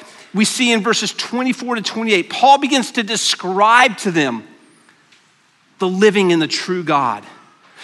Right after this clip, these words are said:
who is not limited by the imaginations of even the best minds. In verse twenty-four, God is described as the personal creator who created everything and exists as the personal Lord who rules over heaven and earth.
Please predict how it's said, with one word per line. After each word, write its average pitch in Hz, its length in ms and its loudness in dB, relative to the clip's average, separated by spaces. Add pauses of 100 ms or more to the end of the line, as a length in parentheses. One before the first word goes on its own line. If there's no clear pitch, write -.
who 269 180 6
is 220 100 0
not 240 340 4
limited 254 560 0
by 202 180 6
the 208 120 -2
imaginations 196 1080 2 (280)
of 185 240 2
even 233 300 0
the 202 80 2
best 180 380 0
minds. 165 500 0
In 190 140 0
verse 226 240 2
twenty-four, 240 480 -2
God 214 280 4
is 196 100 -6
described 202 540 2
as 214 200 0 (180)
the 196 100 0
personal 247 600 2
creator 220 640 2 (240)
who 240 100 2
created 262 640 -2
everything 254 480 0
and 196 80 2
exists 196 400 -4
as 220 100 -4
the 233 80 0
personal 269 580 -2
Lord 262 380 0 (220)
who 254 160 2
rules 302 540 2
over 233 280 0
heaven 247 380 -2
and 226 120 0
earth. 220 360 0